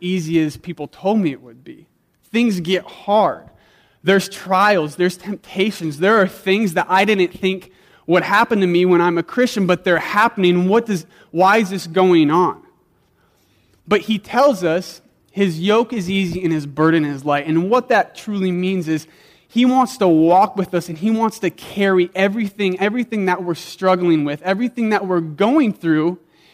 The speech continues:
He wants to be there with us, going through it with us. He doesn't want to be behind us. He doesn't want to be in front of us.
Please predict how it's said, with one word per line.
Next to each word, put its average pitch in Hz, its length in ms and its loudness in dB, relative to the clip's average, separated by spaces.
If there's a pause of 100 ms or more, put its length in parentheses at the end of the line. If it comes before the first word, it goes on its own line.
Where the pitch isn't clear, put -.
He 240 180 0
wants 247 320 0
to 196 100 0
be 185 300 -2
there 180 260 2
with 165 440 0
us, 160 180 -4
going 170 540 0
through 180 380 -4
it 180 160 -2 (320)
with 175 340 0
us. - 160 -14
He 190 100 -2
doesn't 214 320 2
want 208 200 4
to 196 40 0
be 202 160 -2
behind 185 380 0
us. 170 80 0
He 175 80 -2
doesn't 175 240 2
want 208 100 2
to 202 60 0
be 202 180 -2
in 190 80 -2
front 185 220 -2
of 170 60 0
us. 170 120 -6